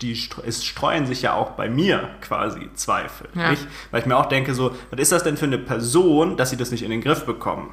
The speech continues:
Speaker 2: Ja.
Speaker 1: Ja, aber da muss man halt auch mal andere Sachen noch gegenüberlegen und da sich dann selber ein Bild davon machen.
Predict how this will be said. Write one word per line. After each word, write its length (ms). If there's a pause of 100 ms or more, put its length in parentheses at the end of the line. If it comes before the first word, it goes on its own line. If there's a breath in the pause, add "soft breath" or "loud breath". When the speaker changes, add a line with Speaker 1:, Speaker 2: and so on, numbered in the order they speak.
Speaker 2:
Ja. 240 (280)
Speaker 1:
Ja, 320 (220 loud breath)
aber 480
da 80
muss 160
man 160
halt 160
auch 140
mal 100
andere 320
Sachen 300
noch 160
gegenüberlegen 1300
und 120
da 60
sich 160
dann 160
selber 420
ein 140
Bild 220
davon 280
machen. 460